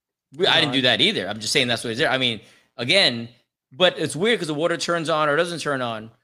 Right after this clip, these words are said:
Speaker 1: right? Based on
Speaker 2: And you
Speaker 1: the
Speaker 2: kinda
Speaker 1: usage of
Speaker 2: walk
Speaker 1: this.
Speaker 2: in, not just start, you walk in it, like, on the floor
Speaker 1: It's
Speaker 2: where it's
Speaker 1: really, really strange. Yeah. Uh,
Speaker 2: and
Speaker 1: for those of you at
Speaker 2: gross
Speaker 1: home,
Speaker 2: looking.
Speaker 1: you wanna just Google this situation,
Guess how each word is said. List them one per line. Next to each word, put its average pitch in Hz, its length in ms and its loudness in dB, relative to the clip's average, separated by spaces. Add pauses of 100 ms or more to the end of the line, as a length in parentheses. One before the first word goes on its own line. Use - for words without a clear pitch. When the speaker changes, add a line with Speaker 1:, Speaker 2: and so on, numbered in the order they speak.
(420)
Speaker 1:
right? 123 420 -4
Based 135 320 -2
on 117 420 -2
Speaker 2:
And 185 80 -2
you 220 60 2
Speaker 1:
the 240 100 -4
Speaker 2:
kinda 233 200 2
Speaker 1:
usage 143 160 -2
of 165 40 -6
Speaker 2:
walk 208 240 4
Speaker 1:
this. - 200 -16 (100)
Speaker 2:
in, 254 420 0
not 254 160 -2
just 226 200 -4
start, 208 200 -4
you 175 100 -6
walk 180 380 -4 (140)
in 269 160 -4
it, 175 240 -4
like, 170 180 -4
on 190 140 -4
the 156 60 -4
floor 254 460 -6
Speaker 1:
It's 170 80 0
Speaker 2:
where 170 100 0
it's - 100 -10
Speaker 1:
really, 233 240 2
really 175 260 0
strange. 123 400 -4
Yeah. 139 200 2
Uh, 123 360 -4
Speaker 2:
and 175 160 -4
Speaker 1:
for 165 160 6
those 214 180 4
of - 40 -4
you 196 60 2
at - 20 2
Speaker 2:
gross 175 80 4
Speaker 1:
home, 180 60 4 (100)
Speaker 2:
looking. 160 60 -4
Speaker 1:
you 156 80 -2
wanna 165 160 -2
just 135 200 -10
Google 147 240 -2
this 127 160 -2
situation, 123 640 -6